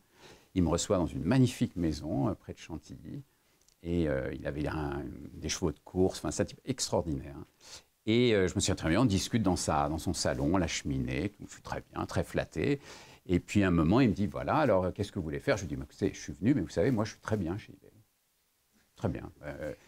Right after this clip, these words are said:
et, ah bon, mais alors pourquoi vous êtes venu ? Bah, je suis venu parce que vous m'avez sollicité, et, mais moi, je suis très bien chez I B M, ça se passe très bien. Et il m'a posé une question, certains d'entre vous, certainement, même beaucoup d'entre vous recrutent,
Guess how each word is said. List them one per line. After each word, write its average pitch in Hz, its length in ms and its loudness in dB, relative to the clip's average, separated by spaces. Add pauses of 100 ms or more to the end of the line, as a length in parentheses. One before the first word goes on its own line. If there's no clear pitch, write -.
(440)
et, 78 720 -2
ah 90 100 0
bon, 95 180 2
mais 98 120 4
alors 87 100 2
pourquoi 127 220 0
vous 104 100 2
êtes 90 100 2
venu ? 71 200 -4
Bah, 69 180 -4
je - 60 -12
suis 73 80 -8
venu 82 300 2
parce - 200 -14
que 80 300 -4 (200)
vous 67 100 -14
m'avez 73 260 -8
sollicité, 101 1120 2
et, 78 40 0
mais 80 300 0
moi, 87 180 2
je 104 40 -2
suis - 100 -4
très - 160 -4
bien 101 120 2
chez - 180 -2
I 65 40 -16
B - 80 -14
M, 95 220 0
ça 98 100 -2
se - 80 -4
passe 90 160 -4
très - 140 -14
bien. 135 260 -2 (420)
Et 98 100 4
il 110 40 6
m'a 165 120 6
posé 175 260 4
une 139 100 8
question, 160 520 2 (580)
certains - 300 -6
d'entre 73 280 -2
vous, 87 160 -2
certainement, 90 720 0
même 76 240 -4
beaucoup 80 220 -2
d'entre 87 200 0
vous 85 140 -2
recrutent, - 540 -2